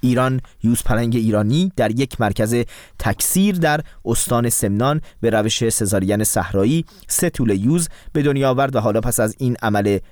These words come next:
جراحی تحت نظر است. به گفته مقام‌های سازمان محیط زیست در ایران، کمتر از بیست قلاده یوز در برخی استان‌های ایران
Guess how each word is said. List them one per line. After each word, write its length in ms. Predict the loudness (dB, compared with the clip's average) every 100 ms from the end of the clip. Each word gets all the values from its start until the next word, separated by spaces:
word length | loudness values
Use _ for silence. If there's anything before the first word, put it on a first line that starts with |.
| -8
جراحی 480 | -2 0 0 -2 0
تحت 280 | -2 -2 0 -2 -2 -8 -2
نظر 360 | 0 0 -2
است. 160 | -2 -8 -12 -20 -18 -8 -2
به 80 |
گفته 320 | 0 0 0 0
مقام‌های 720 | 0 0 0 -2 0 0 0
سازمان 760 | 0 0 0 0 0 0 0
محیط 320 | 0 -2 0
زیست 260 | 0 0 0
در 120 | 0
ایران، 300 | 2 2 0 -4 -10 -4
کمتر 280 | -2 0
از 220 | 0 -2 -2
بیست 240 | -2 -2
قلاده 360 | 0 0 2 0
یوز 320 | 0 0 0
در 160 | 0 0
برخی 360 | 0 -2 0
استان‌های 440 | -2 0 0 0 0
ایران 380 | 2 0 0